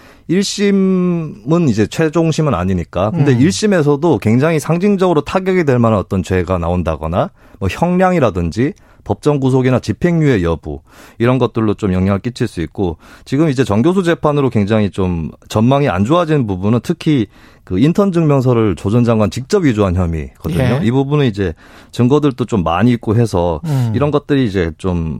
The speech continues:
Speaker 1: 부담이 될 수 있는 그런 여지가 또 있겠죠.
Speaker 2: 예. 민주당 경선 후보들은, 어, 대체로 조국 전 장관과 함께하겠다. 이런 각오를 내비친 것 같습니다.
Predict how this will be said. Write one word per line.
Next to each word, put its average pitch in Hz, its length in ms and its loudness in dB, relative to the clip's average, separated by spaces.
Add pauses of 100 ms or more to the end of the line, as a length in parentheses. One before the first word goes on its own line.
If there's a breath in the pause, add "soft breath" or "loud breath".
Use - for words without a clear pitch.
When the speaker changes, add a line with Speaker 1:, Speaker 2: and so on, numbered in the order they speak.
(140)
Speaker 1:
부담이 110 380 0
될 90 140 0
수 - 140 -8
있는 78 220 -4 (120)
그런 104 280 0
여지가 87 260 -2
또 85 140 -8
있겠죠. 76 400 -10 (240)
Speaker 2:
예. 98 520 -2 (460 loud breath)
민주당 185 480 0
경선 170 380 0
후보들은, 190 1200 2 (480 soft breath)
어, 120 240 -4 (100)
대체로 196 1200 0 (120)
조국 165 400 -2
전 156 200 0
장관과 135 600 0
함께하겠다. 127 960 -2 (480 soft breath)
이런 165 260 0
각오를 151 360 0
내비친 156 360 -2
것 160 60 -2
같습니다. 131 600 -2